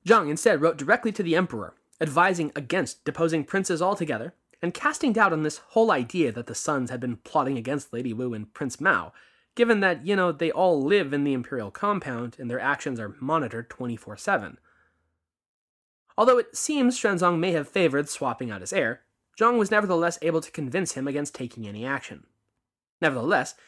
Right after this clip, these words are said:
he had managed to paint a target on himself in the eyes of Li Linfu and Lady Wu, which was only the latest of the bullseyes on his back. Zhang, you see, had a really easy time making enemies at court and a really difficult time making friends.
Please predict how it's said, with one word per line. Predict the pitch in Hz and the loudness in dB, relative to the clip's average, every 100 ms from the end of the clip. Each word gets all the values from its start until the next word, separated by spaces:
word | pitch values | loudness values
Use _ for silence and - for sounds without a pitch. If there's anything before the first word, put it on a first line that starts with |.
| _ | _
he | 190 | 2
had | 190 | 2
managed | 214 202 | 2 0
to | |
paint | 190 - 214 | -4 -4 -4
a | |
target | 185 - 214 175 | -4 0 2 2
on | 147 | 0
himself | 131 120 120 113 - | -2 -4 -6 -8 -6
in | 156 | -2
the | 135 | -2
eyes | 123 | -2
of | 143 117 | -4 -4
Li | 139 | -2
Linfu | 185 196 110 202 - _ | 0 -2 -4 -8 -10 _
and | 123 165 | -4 -2
Lady | 139 165 170 | 0 0 0
Wu, | 185 117 85 _ _ _ _ _ | 0 -2 -6 _ _ _ _ _
which | - 131 | -8 -2
was | 143 | 0
only | 143 151 | 0 0
the | 135 131 | -2 -2
latest | 147 147 101 - | 0 0 -2 -8
of | 117 110 - | -10 -10 -10
the | |
bullseyes | 120 117 101 101 | -8 -8 -8 -10
on | 104 | -10
his | 101 | -12
back. | 104 131 90 - _ _ _ _ _ _ - | -8 -8 -8 -12 _ _ _ _ _ _ -4
Zhang, | 277 294 | 2 4
you | 254 | 4
see, | - 220 220 - | 2 0 -2 -8
had | - 233 | -2 2
a | 226 | 2
really | 202 240 285 254 - | 2 0 0 0 -4
easy | - 285 254 226 | -2 2 2 0
time | - 214 202 | 2 2 2
making | 165 170 160 - | 2 0 -4 -2
enemies | 269 233 117 | -2 0 -2
at | 92 | -6
court | - 123 117 - | -6 -6 -6 -10
and | - 185 | -8 0
a | 170 | 0
really | 151 143 139 123 - | 2 0 0 -2 -2
difficult | 240 226 156 120 | -2 -2 -4 -6
time | - 113 | -6 -6
making | 113 104 120 | -6 -6 -8
friends. | 131 220 131 101 | 0 2 2 -2